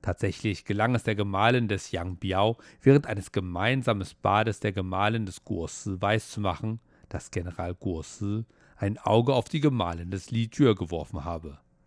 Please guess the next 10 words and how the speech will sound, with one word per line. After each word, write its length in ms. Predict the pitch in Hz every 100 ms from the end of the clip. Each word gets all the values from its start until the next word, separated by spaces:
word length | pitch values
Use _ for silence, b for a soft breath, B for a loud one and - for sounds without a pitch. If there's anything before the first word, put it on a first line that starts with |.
| b b b b b
Das 320 | - 110 -
bewog 400 | - 120 110 113
die 120 | - 101
Gattin 320 | 95 - 123
des 200 | 92 -
Guo 200 | - 98
Si, 360 | - 107 104 120
alles 300 | 127 143 -
zu 100 | 110
versuchen, 600 | 104 95 95 87 117 117